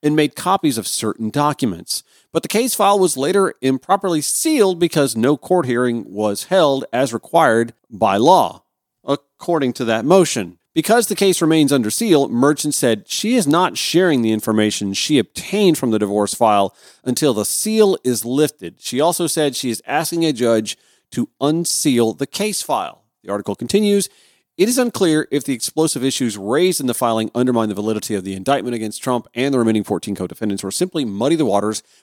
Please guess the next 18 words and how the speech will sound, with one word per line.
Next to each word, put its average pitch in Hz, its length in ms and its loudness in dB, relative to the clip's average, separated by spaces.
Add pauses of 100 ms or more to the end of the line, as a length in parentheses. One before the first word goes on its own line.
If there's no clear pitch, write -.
by 147 100 -4
questioning 127 600 -2
Willis' 123 300 2
professional 104 720 -6 (120)
ethics." - 540 -8 (480)
One 156 320 2
ethics 190 340 0
expert 135 540 -4
said 160 300 2
that 147 180 4
the 143 140 0
allegations, 139 560 0
if 127 100 0
true, 185 400 4
raised 123 420 -2
serious 117 520 0
questions. 113 640 -4
That 135 340 -8